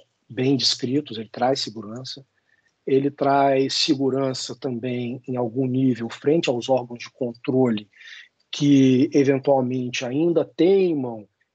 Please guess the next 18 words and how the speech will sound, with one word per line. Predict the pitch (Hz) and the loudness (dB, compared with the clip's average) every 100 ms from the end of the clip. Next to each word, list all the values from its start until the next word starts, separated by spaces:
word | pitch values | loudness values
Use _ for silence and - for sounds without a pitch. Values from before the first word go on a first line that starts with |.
| _ - | _ -10
em, | 135 135 127 123 135 - | -6 -6 -6 -8 -10 -8
em | 135 | -6
guiar, | 123 143 135 160 170 - _ _ _ | 2 4 6 4 2 0 _ _ _
é, | 123 - | -14 -12
o | 139 | -10
seu | - 160 | -2 0
trabalho | 143 147 120 135 127 | 2 0 2 0 0
de | 123 | -4
auditoria | 120 127 139 120 117 113 117 _ _ | -8 -6 -2 -2 -4 -8 -10 _ _
ne-, | 139 139 151 - | -6 0 0 0
nessa | 139 170 156 | -2 -2 0
mesma | 131 123 113 | 0 0 -2
toada. | - 107 113 135 135 _ - - - - - | -8 -8 -6 -8 -12 _ -20 -20 -20 -20 -8
Mas, | 143 165 - | -2 0 2
por | 208 | 4
outro | 190 185 208 | 4 4 2
lado, | 170 160 175 190 | 4 2 0 -4
ele | 180 | -8